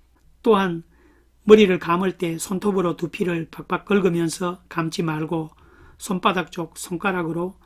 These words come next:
부드럽게 마사지하는, 하듯이 감는 것이 좋습니다. 나쁜 습관 두 번째는 잘못된 건조 방법입니다. 머리를 말릴 때 뜨거운 바람으로 말리는 것은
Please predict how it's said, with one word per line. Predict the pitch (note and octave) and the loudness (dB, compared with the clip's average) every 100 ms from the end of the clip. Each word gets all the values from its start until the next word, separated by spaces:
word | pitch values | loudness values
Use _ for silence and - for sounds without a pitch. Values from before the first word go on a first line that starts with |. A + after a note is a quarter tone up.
| _ _ _ | _ _ _
부드럽게 | F3+ F3+ G3+ G3+ G3 | -2 4 4 4 0
마사지하는, | E3+ E3 - F#3 F3 E3+ E3+ F3+ | 0 -4 -4 0 0 0 -2 -4
하듯이 | G#3+ E3 E3+ - | -6 -4 -4 -4
감는 | - D#3+ E3 | -4 -2 0
것이 | D#3+ D#3+ - | -2 -4 -6
좋습니다. | D#3+ D3+ - D#3+ D#3+ - - - - - _ _ - _ _ _ _ _ | -6 -6 -6 -6 -8 -16 -20 -20 -20 -20 _ _ -20 _ _ _ _ _
나쁜 | - F3 G#3+ G3+ | -8 -4 -2 -2
습관 | - - G#3+ F3+ | -2 -2 -2 0
두 | F#3 | 0
번째는 | F#3+ G3 F#3+ F3 E3 D#3+ D3+ | 0 0 0 -2 -2 -4 -6
잘못된 | E3 E3 F3 G3+ F#3+ | -4 -2 -2 -2 -2
건조 | - E3 F3 | -2 -2 -2
방법입니다. | F#3 F#3 E3 D#3 D3+ C#3+ - _ _ _ _ _ _ _ _ | -2 -2 -2 -4 -6 -8 -14 _ _ _ _ _ _ _ _
머리를 | - G#3+ G3+ F3+ | 6 8 8 4
말릴 | E3+ F#3+ F#3 E3+ | 4 4 2 0
때 | - E3+ E3 - | -4 -6 -6 -2
뜨거운 | B3 A3+ G#3+ | 4 6 6
바람으로 | F3 F3 F3+ F3 E3+ | 2 -2 0 0 0
말리는 | E3 F3 F3 E3+ | 0 0 0 -2
것은 | E3 D#3+ E3+ D3+ | -4 -4 -4 -6